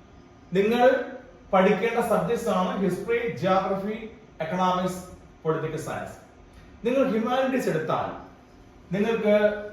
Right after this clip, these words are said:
എന്തെല്ലാം ജോബ് ഓപ്പർച്യൂണിറ്റീസ് ഉണ്ട് എന്നുള്ള കാര്യം നമുക്ക് ഡിസ്കസ് ചെയ്താലോ? നോക്കാം. ഈ ജോബ് ഓപ്പർച്യൂണിറ്റീസ് എന്ന് പറയുന്നത് നിങ്ങൾക്ക് ടീച്ചേഴ്സ് ആവാം, ഞാനൊരു ടീച്ചർ ആയതുകൊണ്ടാണ് ഞാൻ ആദ്യം ഞാൻ ടീച്ചർ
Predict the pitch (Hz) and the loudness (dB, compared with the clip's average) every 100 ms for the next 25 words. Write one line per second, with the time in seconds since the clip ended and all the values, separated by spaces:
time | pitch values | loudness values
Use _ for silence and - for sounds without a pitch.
0 | - - - - 196 226 254 247 247 233 | -18 -20 -14 -2 2 2 2 2 2 2
1 | 180 196 - - 165 175 196 202 208 196 | 2 4 4 2 -2 -2 0 0 0 0
2 | 214 214 185 214 190 170 180 170 175 175 | 0 -2 -4 -4 -4 -2 -2 4 4 4
3 | - 165 156 151 151 151 143 - 123 165 | 2 -4 2 2 2 -2 -6 -10 -8 -8
4 | 147 147 139 135 127 123 - - - - | -6 -4 0 0 0 -4 -12 -20 -18 0
5 | 220 - 143 - - - - - - - | 2 2 -2 -6 -14 -20 -20 -20 -20 -20
6 | - - - - - - - - - - | -20 -20 -20 -20 -20 -20 -20 -20 -20 -20
7 | - - - - 240 175 233 - 233 220 | -20 -20 -20 -14 -6 2 4 4 2 2
8 | 220 220 226 226 233 247 208 202 202 175 | 2 0 0 0 -2 2 6 6 4 0
9 | 156 - - - - - - 180 208 185 | 0 -2 -8 -16 -20 -20 -6 0 2 4
10 | 202 240 233 233 233 240 247 - - - | 2 2 0 0 0 -2 -4 -10 -18 -20
11 | - - 139 139 175 175 170 160 180 165 | -20 -18 -6 -2 0 0 -2 -4 -2 0
12 | 165 170 165 160 160 156 151 147 160 160 | 2 2 0 2 0 0 -2 -2 -4 -4
13 | 151 151 151 156 151 | -6 -6 -8 -6 -8